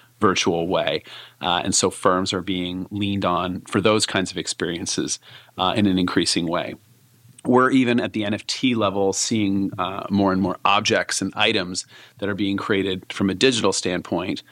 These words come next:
But then, um, we're also starting to see those objects and items simply leverage that, uh, that token technology to authenticate physical world items. So we're starting to see people bridge,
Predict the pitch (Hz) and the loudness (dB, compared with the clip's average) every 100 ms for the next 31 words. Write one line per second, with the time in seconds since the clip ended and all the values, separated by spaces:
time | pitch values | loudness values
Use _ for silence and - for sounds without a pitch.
0 | - - - - 104 117 101 98 101 101 | -20 -20 -10 -4 0 2 2 2 0 0
1 | 90 92 95 90 90 92 - 92 87 90 | -2 0 2 2 2 -2 0 0 0 -4
2 | - - - 95 95 98 - 92 - 90 | -4 -2 -2 -2 -2 -4 -2 0 0 0
3 | 90 87 - - 95 92 90 - - - | 2 0 -2 -2 0 0 -2 -4 -8 -20
4 | - - 117 104 101 98 98 101 104 98 | -10 0 2 2 0 2 2 2 2 0
5 | 90 92 - 90 95 - - 87 - - | 0 -2 -2 -2 -2 -6 -6 -6 -4 -2
6 | 95 - - - - - 123 110 87 85 | -2 -4 -20 -14 -2 2 2 2 -2 -2
7 | 92 - 90 101 110 90 80 87 101 85 | -4 -2 0 2 0 -2 -6 -4 0 0
8 | - 101 101 - 92 - - 147 - 82 | 0 -2 -2 -2 -2 0 0 0 0 -2
9 | 87 80 58 - 92 65 - - 87 85 | -2 -2 -2 -4 -6 -4 0 2 4 2
10 | - 87 95 85 87 - 92 90 90 - | -2 -2 0 0 -2 -4 -2 0 -2 -10
11 | - - 107 98 98 95 127 104 110 107 | -16 -4 -2 0 0 -2 -2 0 4 4
12 | 101 98 - | 2 0 -2